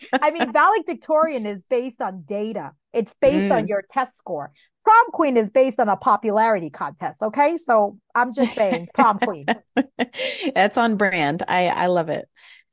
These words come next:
Speaker 2: Um, what's your dream vacation?
Speaker 1: Oh, Africa. That's actually on my bucket list. Um, so I've always, I'm not an outdoorsy girl, but I
Speaker 2: Mm-hmm.
Speaker 1: do love animals.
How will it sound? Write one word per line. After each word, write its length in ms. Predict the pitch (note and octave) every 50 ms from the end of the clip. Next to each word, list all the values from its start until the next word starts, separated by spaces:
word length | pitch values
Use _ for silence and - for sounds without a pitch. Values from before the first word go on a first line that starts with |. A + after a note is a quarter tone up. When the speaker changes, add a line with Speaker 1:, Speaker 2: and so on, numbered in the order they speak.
| _ - _ _
Speaker 2:
Um, 720 | - A3 G#3 G#3 G3+ G3+ G3+ G3 F#3+ F#3 F#3+ F#3+ G3 - _
what's 200 | B3 D#4 D#4+ -
your 120 | C5+ C5 G4+
dream 460 | C4 G#3 F#3+ G3 G#3+ G#3+ A3+ A3+ A3+
vacation? 800 | G#3 G3 F#3+ - - D#3+ E3+ - - - B1 B1 - - - A#3 - _ _ _ _ _ _ _ _ _ _ _ _ _ _ _ _ _ _ -
Speaker 1:
Oh, 640 | F#3 G3 G3+ G#3 G#3+ G#3 G#3 G3+ F#3+ F3+ F3 E3 - _ _ _
Africa. 680 | - G3+ G3 G3 - - G#3+ G3 - F3+ E3+ E3 E3+ - _ _ _ _ _
That's 220 | - G#3 G3+ - A#3+
actually 340 | A3+ A3+ - - B3+ A#3
on 200 | A3 G#3+ G#3+ G3
my 160 | G3 F#3+ F#3 E3+
bucket 380 | - G3+ F#3+ - - F#3+ -
list. 480 | - D#3+ D#3 D#3 D#3+ - - - - _ _ _ _ _ _ _ _ _ _
Um, 580 | - F#3+ F#3 F#3 F3+ F3+ F3 F3 F3 F3 F3+ F3 - _ - - _
so 320 | _ - - A#3 G#3 G3+ G3+
I've 280 | - A3 G#3+ G3+ - - - -
always, 600 | A3+ A3+ A#3 A#3+ B3 A3+ G#3+ G3+ F#3+ F3+ F3 G3 - -
I'm 200 | A3+ C4+ D4 D#4
not 220 | F4+ G4+ A4 A4+
an 80 | F#4 C4
outdoorsy 760 | B3 G#3 A3 G#3+ G#3 - G3+ F#3+ G3 G3 G3 - B3 B3 A3
girl, 380 | A#3+ A#3+ A#3+ B3 C4 D4 D4 _ _ _ _ _ _ _
but 100 | A3 G#3 G#3+
I 80 | G#3+
Speaker 2:
Mm-hmm. 100 | F#3+ G3+
Speaker 1:
do 180 | G#3 A3 A3 A#3
love 240 | A3 A3 G3 G3 -
animals. 800 | - F3+ E3+ D#3+ D#3+ E3+ E3 D#3 C#3 - E3+ - - - _